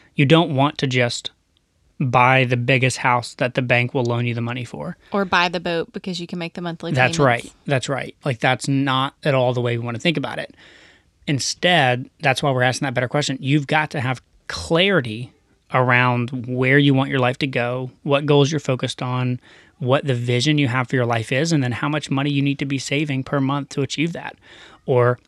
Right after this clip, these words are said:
Speaker 1: how much debt you need to be paying down per month to achieve that. And then you can ask the question of, Okay, knowing that, knowing that I need to be, you know, budgeting and, and putting aside enough money to achieve those things, with this particular purchase,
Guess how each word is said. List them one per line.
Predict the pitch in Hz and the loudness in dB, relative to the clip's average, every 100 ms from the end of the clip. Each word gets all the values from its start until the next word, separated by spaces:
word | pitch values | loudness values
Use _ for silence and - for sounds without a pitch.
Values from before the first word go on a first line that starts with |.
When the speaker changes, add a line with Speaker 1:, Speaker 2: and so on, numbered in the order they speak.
| - | 0
Speaker 1:
how | |
much | 156 147 123 | 2 2 0
debt | 131 147 | 0 0
you | 156 139 | 2 2
need | 139 | 2
to | 135 | 0
be | 135 | -2
paying | - 139 135 | 0 0 2
down | 143 147 | 0 -2
per | - 143 | 0 0
month | 127 160 - | 0 -2 -4
to | 139 | -6
achieve | 120 - 180 151 | -6 -2 -2 -4
that. | - - _ _ - - - _ _ _ _ _ | -8 -12 _ _ -20 -20 -20 _ _ _ _ _
And | 151 131 143 | 0 2 2
then | 247 | 2
you | 214 139 | 2 2
can | 127 | 0
ask | 117 - | -2 -4
the | 143 | -8
question | 127 120 - 123 | -6 -6 -4 -2
of, | 117 117 - | -2 -2 -4
Okay, | 127 139 127 - _ _ | 0 0 0 -6 _ _
knowing | 131 127 170 226 247 208 185 _ _ _ | -2 4 4 4 2 0 -4 _ _ _
that, | 165 135 120 131 104 - - - | -10 -4 0 0 -2 -12 -16 -2
knowing | 139 180 | 2 4
that | 208 185 | 2 2
I | |
need | 165 160 | 2 2
to | 151 | 0
be, | 139 131 131 - - | 0 0 -2 -4 -4
you | 131 | -4
know, | 113 - | -4 -6
budgeting | 139 131 143 147 147 | 0 2 4 2 2
and, | 139 | 2
and | 135 117 | 0 0
putting | 147 156 | 2 2
aside | - 135 | 0 -2
enough | 131 127 | -2 -2
money | 131 127 | -2 -2
to | 127 | -4
achieve | 123 - 123 | -6 -4 0
those | 139 160 | 2 2
things, | - 139 143 - _ _ _ _ _ _ _ _ _ _ _ _ - | -2 -12 -14 -16 _ _ _ _ _ _ _ _ _ _ _ _ -6
with | 135 143 131 | 2 2 4
this | 180 - | 2 2
particular | 160 - 165 156 131 | -2 0 0 2 0
purchase, | 120 - 143 - 139 143 - | 0 2 2 2 -10 -10 -12